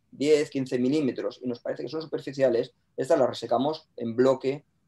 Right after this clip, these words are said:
eh, con técnicas endoscópicas. Todas las demás van a tamis, porque no hay una pieza histológica buena, y si la rompemos,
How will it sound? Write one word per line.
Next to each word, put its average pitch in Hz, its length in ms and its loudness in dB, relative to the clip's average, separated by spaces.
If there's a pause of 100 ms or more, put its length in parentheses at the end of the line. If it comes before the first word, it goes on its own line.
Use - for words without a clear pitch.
eh, 117 400 4
con 107 140 -6
técnicas 123 320 -2
endoscópicas. - 720 -12 (420)
Todas 190 220 8
las 175 100 4
demás 160 540 0
van 113 220 -8
a 104 80 -10
tamis, 107 480 -8 (240)
porque 117 420 -2
no 135 400 2
hay 127 160 6
una 123 380 0
pieza 131 320 -2
histológica 120 720 -2
buena, 131 520 0
y 120 60 -8
si 123 140 -6
la 117 100 4
rompemos, 151 720 2